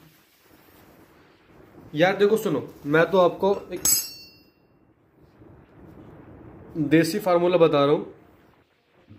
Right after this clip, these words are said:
मैं आपको जो है एक देसी फार्मूला बता रहा हूँ।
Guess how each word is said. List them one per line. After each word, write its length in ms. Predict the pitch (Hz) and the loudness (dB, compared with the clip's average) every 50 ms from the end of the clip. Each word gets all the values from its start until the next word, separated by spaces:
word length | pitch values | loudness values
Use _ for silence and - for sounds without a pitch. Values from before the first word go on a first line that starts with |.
| _ _ _ _ _ _ _ _ _ | _ _ _ _ _ _ _ _ _
मैं 200 | 165 151 147 160 | -6 0 2 4
आपको 260 | 170 170 165 - 190 180 | 2 2 2 -2 -2 0
जो 100 | 175 160 | 2 2
है 80 | 170 202 | 2 0
एक 100 | 202 - | 0 0
देसी 220 | 160 165 165 180 190 | -2 -2 -2 -2 -2
फार्मूला 340 | 160 175 170 165 170 170 170 | 0 0 0 0 0 2 2
बता 200 | 160 156 143 139 | 2 2 2 0
रहा 120 | 135 143 143 | 0 0 0
हूँ। 220 | 170 208 - - | -2 -4 -8 -12